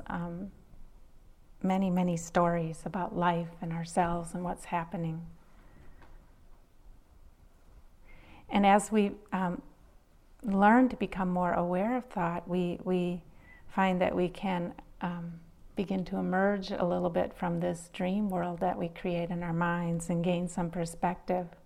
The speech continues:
And so each time when we, when we're meditating and we wake up and we're aware that we've been thinking, each time that we have that moment of waking up, it's actually a very powerful moment,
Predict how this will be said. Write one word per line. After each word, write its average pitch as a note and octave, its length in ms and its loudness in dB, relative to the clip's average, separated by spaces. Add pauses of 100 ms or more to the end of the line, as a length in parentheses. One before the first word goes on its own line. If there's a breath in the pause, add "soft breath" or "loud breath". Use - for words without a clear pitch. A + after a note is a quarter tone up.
(1200 loud breath)
And G#3+ 160 4
so A#3+ 160 4
each B3+ 360 2
time A#3+ 360 4
when G#3+ 160 4
we, G3 300 4
when F#3 220 0
we're F#3+ 100 2
meditating F#3 720 0
and F3 160 0
we F3 140 0
wake F#3 300 2
up F3+ 240 0
and F3+ 120 -4
we're F3+ 120 0
aware F3+ 280 0
that F#3 140 -2
we've F3+ 220 -2
been E3+ 240 -2
thinking, E3 480 -4 (1040 soft breath)
each A3 240 -2
time A#3+ 300 4
that G#3+ 180 4
we G3 160 4
have G3+ 300 2
that G#3 180 2
moment G3+ 520 2
of F3 120 -2
waking F3+ 500 0
up, E3+ 380 -2 (1200 soft breath)
it's G3+ 160 0
actually A#3+ 540 0
a C4+ 60 4
very G#3 280 2
powerful G3 600 0
moment, F3 580 -2